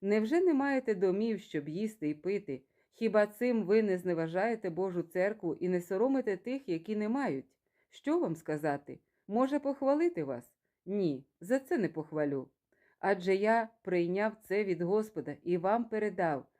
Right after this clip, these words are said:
що Господь Ісус тієї ночі, коли був виданий, узяв хліб і, поблагословивши, переломив і сказав: «Прийміть, споживайте, це тіло моє, що за вас ламається.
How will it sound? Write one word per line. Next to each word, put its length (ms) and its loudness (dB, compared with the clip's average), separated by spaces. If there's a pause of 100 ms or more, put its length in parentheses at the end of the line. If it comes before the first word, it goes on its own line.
(140)
що 220 -4
Господь 440 -2
Ісус 520 -4 (240)
тієї 480 2
ночі, 380 0
коли 300 -2
був 260 -2
виданий, 640 0
узяв 420 0
хліб 440 -4 (340)
і, 140 0
поблагословивши, 1200 0 (280)
переломив 640 2
і 60 -2
сказав: 600 -4 (140)
«Прийміть, 540 0 (120)
споживайте, 880 -2 (360)
це 160 2
тіло 400 -2
моє, 360 0
що 220 -8
за 160 0
вас 260 -2
ламається. 680 -2